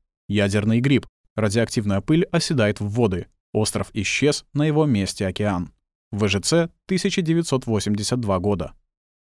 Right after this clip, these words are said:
Альберт пролистал дальше. Журнал был увесистым. Примерно в трети от конца из него выступали две закладки — фиолетовая и ядовито-зеленая.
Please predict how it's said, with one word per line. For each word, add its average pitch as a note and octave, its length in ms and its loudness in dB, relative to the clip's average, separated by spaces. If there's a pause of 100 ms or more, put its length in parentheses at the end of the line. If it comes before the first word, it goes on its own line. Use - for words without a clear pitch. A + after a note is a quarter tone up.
(200)
Альберт A2 440 2
пролистал G3 480 4
дальше. G#2 400 0 (200)
Журнал A#2+ 400 4
был G#2 200 0
увесистым. B2 680 0 (160)
Примерно B2+ 520 6
в - 80 -14
трети D3 300 2
от G2 100 -2
конца A2 300 0
из G#2 140 0
него C#3 320 4
выступали F3 480 2
две A2+ 240 2
закладки — C3 640 0
фиолетовая C3 580 2
и D3+ 160 0
ядовито-зеленая. A#2+ 1000 2